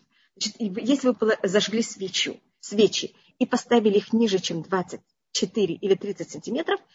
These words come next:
это не считается. Я специально говорю два мнения, чтобы каждый выбрал, как он хочет. Э, может быть, это очень сложно,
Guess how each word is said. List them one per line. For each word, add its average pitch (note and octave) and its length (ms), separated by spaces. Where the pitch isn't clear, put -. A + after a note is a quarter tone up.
это C4+ 220
не A3+ 260
считается. - 580
Я C4+ 120
специально B3+ 440
говорю A3+ 260
два A3 140
мнения, A#3+ 420
чтобы - 280
каждый A3+ 320
выбрал, G#3+ 260
как - 200
он G#3 180
хочет. - 380
Э, F#3+ 80
может G#3+ 200
быть, A3+ 120
это G#3+ 140
очень G#3 200
сложно, A3 580